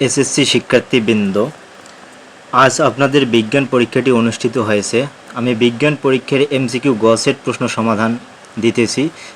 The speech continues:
যাদের অন্যান্য সেট আছে, এই সেটের সঙ্গে প্রশ্নগুলোর উত্তর মিলাই নেবেন। যদি কোনো ভুল পেয়ে থাকেন, অবশ্যই কমেন্ট সেকশনে তা জানিয়ে দিবেন। শর্ট সময়ে সমাধান করতে অনেক ভুল হতেই পারে,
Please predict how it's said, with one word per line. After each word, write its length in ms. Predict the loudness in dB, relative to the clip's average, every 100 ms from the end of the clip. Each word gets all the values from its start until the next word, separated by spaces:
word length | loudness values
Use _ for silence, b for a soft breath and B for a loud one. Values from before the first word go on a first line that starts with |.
| -4
যাদের 260 | 0 4 4
অন্যান্য 440 | 4 2 2 0
সেট 220 | 0 2
আছে, 280 | 2 2 -2
এই 120 | 0 0
সেটের 240 | 0 -4
সঙ্গে 260 | -4 -4 -2
প্রশ্নগুলোর 600 | -4 -2 -2 2 0 0
উত্তর 260 | -4 -2
মিলাই 280 | 0 2 2
নেবেন। 320 | 2 0 -4
যদি 280 | -2 -2 0
কোনো 220 | 0 -2
ভুল 260 | -2 0 -2
পেয়ে 140 | 0 0
থাকেন, 300 | 0 -2 -2
অবশ্যই 380 | -2 -2 -4 -4
কমেন্ট 300 | 0 0 -2
সেকশনে 320 | -4 -2 -2
তা 180 | -2 0
জানিয়ে 280 | 0 0
দিবেন। 260 | 0 -2 -4 -8 B B B
শর্ট 260 | 0 0 2
সময়ে 440 | 0 2 2 0 -4 -20 -2
সমাধান 320 | 2 2 2
করতে 260 | 0 0 0
অনেক 200 | 0 0
ভুল 180 | 0 0
হতেই 280 | 0 0 0
পারে, 280 | 0 -2